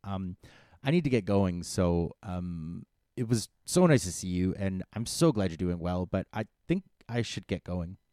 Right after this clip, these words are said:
My voice was spinning away from me, the words tumbling out in a panic to not show any weakness or sadness in front of this broken-down old man who I had come to love and fear and respect and disdain so thoroughly through my life.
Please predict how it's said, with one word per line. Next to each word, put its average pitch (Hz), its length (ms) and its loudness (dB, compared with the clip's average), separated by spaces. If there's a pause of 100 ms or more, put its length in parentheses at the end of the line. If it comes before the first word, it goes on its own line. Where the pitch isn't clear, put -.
(180)
My 120 100 4
voice 127 260 8
was 117 100 -8
spinning 107 280 -2
away 95 180 4
from 92 200 -6
me, 92 300 -8
the 101 80 -4
words 104 280 4
tumbling 104 400 -4
out 95 140 2
in 90 100 -2
a 85 40 -6
panic 101 480 -4
to - 100 -10
not 98 240 -2
show 98 300 2
any 87 120 0
weakness 90 540 -4
or 78 80 -6
sadness 95 520 -2
in 90 80 -10
front 92 160 -6
of 87 80 -6
this 90 140 -6
broken-down 92 540 -2
old 85 160 -4
man 92 300 -2
who 87 120 -4
I 85 60 -2
had 87 100 -6
come 92 200 -8
to 85 40 -8
love 95 400 -4
and 85 160 -8
fear 101 380 -2
and 85 120 -6
respect - 560 -4
and 92 80 -10
disdain 95 560 -8
so 92 200 -4
thoroughly 98 480 -2
through 95 180 -8
my 90 140 -6
life. 92 420 -6